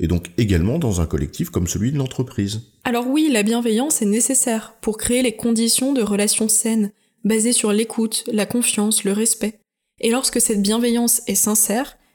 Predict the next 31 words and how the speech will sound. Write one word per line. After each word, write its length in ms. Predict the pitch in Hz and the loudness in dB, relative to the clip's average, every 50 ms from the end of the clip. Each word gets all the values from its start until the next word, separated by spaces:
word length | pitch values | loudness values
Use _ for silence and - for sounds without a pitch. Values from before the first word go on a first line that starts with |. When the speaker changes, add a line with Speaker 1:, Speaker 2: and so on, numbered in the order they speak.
| _ - | _ -4
Speaker 2:
elle 180 | 208 214 208 208 | -2 0 2 2
est 80 | 240 254 | 2 2
vertueuse. 720 | 240 240 - - - - 233 220 196 214 - - - - _ _ _ - | 0 0 0 0 0 0 0 0 -2 -2 -4 -6 -8 -14 _ _ _ -4
Speaker 1:
La 100 | 78 78 | -4 -4
comtesse 360 | - - 113 117 147 147 127 | 0 0 0 0 2 0 2
de 80 | 110 98 | 2 2
Ségur 380 | - - - 92 113 127 113 | 2 2 2 2 2 2 2
écrivait 380 | 101 - - - 104 101 127 147 | 0 -2 -2 -2 -2 0 0 -2
que 120 | 147 - | 0 0
la 60 | 104 87 | 2 2
modeste 440 | 92 98 98 117 123 120 - - | 2 2 4 2 0 0 0 -2
et 60 | 98 85 | -2 -2
douce 420 | 85 101 110 - - - - - - | 0 -2 -2 -2 -4 -4 -6 -6 -8
bienveillance 760 | 69 65 73 69 69 85 92 104 123 143 165 165 - - _ _ _ _ _ _ _ - - | -4 -2 -2 0 2 2 2 2 0 0 -2 -2 -4 -6 _ _ _ _ _ _ _ -4 -2
est 160 | 110 - - | -2 0 2
une 100 | 101 98 | 2 2
vertu 340 | 104 127 120 120 - 120 - | 2 2 0 0 -2 -4 -4
qui 140 | - 92 | -2 -2
donne 220 | 80 87 80 80 73 | 0 2 2 2 0
plus 280 | - - 113 120 123 | -2 -2 -4 -2 0
d'amis 380 | 120 117 101 98 85 90 110 139 - _ - | 2 2 4 4 4 2 2 0 -6 _ -6
que 80 | - 69 | -2 0
la 120 | 71 78 | 0 2
richesse 540 | 85 107 98 - - 73 76 - - - - _ _ _ _ _ _ _ _ - | 2 0 0 0 0 0 0 0 -2 -4 -6 _ _ _ _ _ _ _ _ -8
et 100 | - 73 | -8 -8
plus 260 | - - - 117 127 | -6 -2 -2 0 0
de 100 | 123 120 | 2 0
crédit 500 | 117 - - 90 76 69 73 87 110 120 - - _ _ _ - | -2 0 -2 -2 0 0 0 -2 -2 -4 -6 -14 _ _ _ -4
que 100 | - 120 | -2 0
le 140 | 113 110 104 | 0 0 0
pouvoir. 580 | - - 85 73 71 71 67 69 71 - - | -2 -6 -4 -2 -2 -2 -2 -4 -6 -10 -14